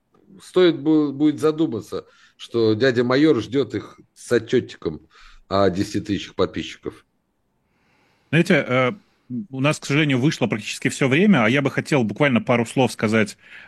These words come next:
Speaker 2: э, под-, напомнить на всякий случай, что у нас есть, э, на Ютубе чат,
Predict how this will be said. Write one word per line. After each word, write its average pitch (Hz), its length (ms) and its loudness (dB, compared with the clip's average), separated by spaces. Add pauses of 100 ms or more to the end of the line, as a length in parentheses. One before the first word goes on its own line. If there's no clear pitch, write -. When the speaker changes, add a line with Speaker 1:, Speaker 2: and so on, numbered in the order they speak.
Speaker 2:
э, 107 400 0
под-, - 280 -10
напомнить 117 480 4
на 117 80 0
всякий 113 240 -4
случай, 101 300 -4
что 107 180 -4
у 107 40 2
нас 113 260 0
есть, 104 380 -2
э, 104 120 2
на 101 140 2
Ютубе 101 340 0
чат, 175 380 -2